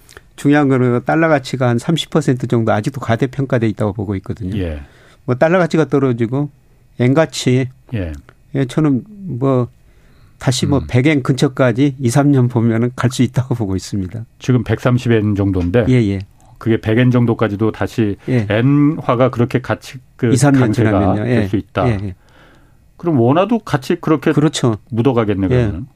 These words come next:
Speaker 2: 어.
Speaker 1: 원화도 다시 뭐 천백 원 수준으로.
Speaker 2: 예.
Speaker 1: 예.
Speaker 2: 그럼 달러가 어쨌든 작년 십일월까지 굉장히 강세였었잖아요.
Speaker 1: 예.
Speaker 2: 그럼 달러가 다시 오르는 일은, 일은 그럼 지금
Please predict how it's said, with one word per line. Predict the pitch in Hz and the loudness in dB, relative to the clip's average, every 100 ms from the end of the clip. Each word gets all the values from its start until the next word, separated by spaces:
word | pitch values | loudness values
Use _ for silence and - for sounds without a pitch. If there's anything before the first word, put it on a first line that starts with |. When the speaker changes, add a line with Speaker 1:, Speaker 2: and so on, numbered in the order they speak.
| _ _ | _ _
Speaker 2:
어. | 98 85 | -10 -2
Speaker 1:
원화도 | 123 131 143 131 123 113 | 2 2 2 2 0 0
다시 | - 123 123 | -2 0 0
뭐 | 113 | 0
천백 | 110 - 135 123 | -2 -2 0 0
원 | 117 | 0
수준으로. | 107 - 117 104 95 110 95 | -2 -4 -4 -2 -4 -6 -6
Speaker 2:
예. | 90 76 | -6 -4
Speaker 1:
예. | 113 98 - _ _ _ _ _ - - _ _ - | -4 -4 -8 _ _ _ _ _ -20 -20 _ _ -8
Speaker 2:
그럼 | 175 135 | -4 0
달러가 | 185 226 254 240 214 220 208 190 | 0 2 4 4 4 2 2 0
어쨌든 | 131 127 185 180 | -2 -2 -4 -4
작년 | - 131 175 | -2 0 0
십일월까지 | - - 233 240 220 202 185 180 180 147 120 - - - - - - - | -4 -2 0 0 0 -2 -2 0 2 2 0 -10 -20 -20 -20 -20 -12 -2
굉장히 | 135 180 | 0 0
강세였었잖아요. | - 127 131 143 131 123 101 90 | 0 2 2 2 0 0 0 2
Speaker 1:
예. | 135 110 90 - _ _ _ _ - - - _ _ _ _ - - - | 2 0 -4 -12 _ _ _ _ -20 -20 -20 _ _ _ _ -20 -20 -8
Speaker 2:
그럼 | 170 165 | -4 0
달러가 | 208 220 208 | 2 2 2
다시 | 131 127 | 0 2
오르는 | 131 123 143 135 | 4 4 4 4
일은, | 131 170 165 | 4 0 -2
일은 | 143 127 151 | 0 2 4
그럼 | 143 139 | 2 0
지금 | 131 127 139 143 170 165 | 0 0 2 0 -6 -16